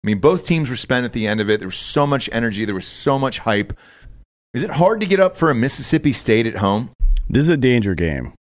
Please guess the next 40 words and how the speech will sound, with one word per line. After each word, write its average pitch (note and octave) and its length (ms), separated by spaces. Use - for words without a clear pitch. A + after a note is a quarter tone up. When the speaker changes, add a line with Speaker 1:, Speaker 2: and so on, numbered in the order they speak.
Speaker 1:
Yeah. C#3 200
Speaker 2:
for D#3 40
Alabama. F#2+ 480
This A#2 160
is B2 100
why A2 240
I G2+ 40
was F#2 180
saying F2+ 400
before F#2 480
that D2+ 160
Tennessee's E2 440
lucky D#2+ 260
to D2 100
have, D2+ 560
uh, B1+ 320
middle, D2+ 440
t-, - 100
whatever F#2+ 280
the B1 100
fuck - 240
they're B1 120
playing. C2 240
I C2+ 40
don't F2 100
even C2 140
know C#2 80
who C2 100
it C2 60
is. B1 300
Um, C2+ 420
Speaker 1:
U G#2 160
T G#2+ 160
Martin? G2 420
Speaker 2:
Yeah, E2+ 160
U E2+ 160
T E2+ 140
Martin. A#1 240
That's C2 160
it. A#1 180